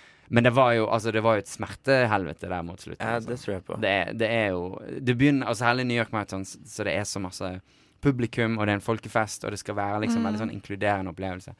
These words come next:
Speaker 1: Så er det så nydelig i begynnelsen, og det er så rørende å se alle folkene i gaten og løpe gjennom nabolagene. At du, det er så, du må hele tiden si til deg selv, bare s-, ro, ro deg ned, ikke løp for fort nå, for du føler at du får superkrefter.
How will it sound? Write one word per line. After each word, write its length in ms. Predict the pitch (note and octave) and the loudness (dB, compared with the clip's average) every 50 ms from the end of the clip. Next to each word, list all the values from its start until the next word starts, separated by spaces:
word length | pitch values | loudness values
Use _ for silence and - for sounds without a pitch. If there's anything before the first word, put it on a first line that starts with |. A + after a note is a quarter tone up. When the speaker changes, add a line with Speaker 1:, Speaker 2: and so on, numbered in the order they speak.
| - - - - - - - | -20 -20 -20 -20 -20 -20 -14
Speaker 1:
Så 100 | - - - | -14 -8 -2
er 240 | D3 D3+ C3+ A#2+ G#2+ | 0 2 4 4 2
det 100 | G#2 G2+ | 0 -2
så 180 | - - A#2+ A2 | -4 -4 -2 -2
nydelig 540 | G#2 G2 F#2+ G2 G#2 G#2 G#2 G2+ F#2+ F#2 | 0 0 0 0 -2 -2 -2 -2 -2 -2
i 60 | G2 F#2+ | -2 -2
begynnelsen, 480 | G2+ G2+ F#2+ F#2+ - - G2+ A#2 C3 - | 0 0 -2 -2 -4 -6 -8 -8 -6 -4
og 100 | - A2+ | -2 0
det 100 | A2+ A#2 | 2 2
er 80 | A2+ A2+ | 2 2
så 80 | A2+ G2+ | 0 0
rørende 400 | G#2 G2 G2 G#2 G#2 G#2+ G2+ G2 | 2 0 0 0 -2 -4 -8 -8
å 60 | F#2+ | -10
se 140 | - - F2+ | -6 -4 -4
alle 200 | D2 C2+ - - | -4 -4 -6 -6
folkene 400 | - A#2 A2 G2+ - F#2+ G2 G2+ | -4 -4 -4 -4 -4 -8 -8 -6
i 40 | |
gaten 440 | G#2+ A#2 B2 A#2+ A#2+ A#2+ - - A#2+ G#2 | 0 2 2 2 2 0 -6 -12 -10 -8
og 100 | G#2 A2 | -6 -4
løpe 300 | G#2+ A2 A2 G#2 - - G2+ | -2 -2 -4 -4 -6 -8 -10
gjennom 200 | F#2+ F#2 F#2 G2 | -10 -8 -10 -8
nabolagene. 600 | G#2 G#2+ G#2+ G#2+ A2 A2 G#2 G2+ F#2+ F#2+ G2 G2 _ - - - - - - - | -4 -2 -2 0 0 -2 -2 -4 -6 -10 -12 -14 _ -18 -20 -20 -20 -20 -10 -4
At 120 | - A#2+ G2+ | -4 0 4
du, 120 | C3 C#3 | 4 2
det 200 | - - B2 C3+ | 2 2 -2 -2
er 80 | C3+ C3 | -2 0
så, 120 | A2+ B2+ B2 B2+ - | -2 -2 -4 -4 -4
du 360 | - C#3 - - A#2+ B2 B2 | -6 -12 -12 -10 -6 -4 -2
må 120 | A#2+ A#2+ A#2+ | -2 0 0
hele 120 | B2 A#2+ | -2 -2
tiden 160 | A2+ B2+ A#2+ | -2 -2 -4
si 140 | A2 - B2 | -2 -4 -6
til 120 | - G#2+ G#2 | -4 -4 -6
deg 60 | G2+ | -2
selv, 180 | - G#2+ G#2 | -2 -2 -2
bare 200 | F#2+ G#2+ G#2+ A2 | -2 -4 -6 -6
s-, 540 | G2+ - - - - - - - - - - - - - A2+ A2 | -8 -10 -12 -12 -12 -14 -16 -16 -16 -18 -18 -16 -12 -10 -6 -2
ro, 140 | A#2+ B2 A#2+ A2+ A2 G#2 G2 G2+ G#2 | 0 0 0 0 -2 -4 -6 -8 -6
ro 140 | A2 A#2 A2+ | -4 -2 0
deg 140 | A2 G#2+ G#2+ | 2 2 4
ned, 240 | A2 A2 A#2 B2+ G#2 | 6 6 6 4 4
ikke 240 | A#2+ B2 - - B2+ | 0 -4 -4 -2 0
løp 140 | A#2+ A2+ - | 0 0 0
for 160 | - - C3+ | 0 -4 -2
fort 240 | A#2+ A#2+ G#2+ - A#2 | 0 0 -2 0 0
nå, 140 | A2 A2+ B2 | 2 2 2
for 180 | A#2+ B2 A#2+ A#2+ | 4 4 4 4
du 120 | A2+ A#2+ | 4 2
føler 420 | A2 - - A2 G#2+ A2 A#2 A2+ A2 | -2 0 2 4 4 4 4 2 2
at 100 | G#2 - | 0 -4
du 60 | F#2+ | -10
får 160 | - - G#2+ | -8 -8 -6
superkrefter. 640 | - - A2+ - - F#2+ - F2+ F2 - - F#2+ | -6 -6 -8 -6 -8 -10 -8 -8 -10 -10 -10 -14